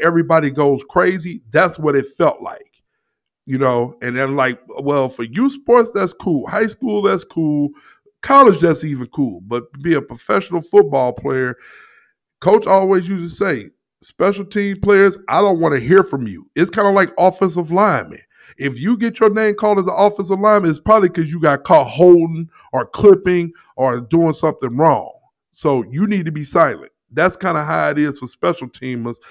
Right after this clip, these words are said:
unless you somebody like T Bass who knocks down all his field goals. <laughs>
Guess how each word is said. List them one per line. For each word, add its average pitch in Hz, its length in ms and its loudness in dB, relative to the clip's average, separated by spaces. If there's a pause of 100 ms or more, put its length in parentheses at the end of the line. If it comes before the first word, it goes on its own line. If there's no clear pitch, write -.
(200)
unless 175 400 -2
you 190 80 -8
somebody 151 460 -4
like 139 280 -4
T 170 200 -10
Bass 139 360 -4
who 135 140 -12
knocks 135 300 -8
down 123 340 -6
all 147 260 0
his 123 260 -12
field 127 400 -4
goals. 90 340 -14 (800)
<laughs> - 0 -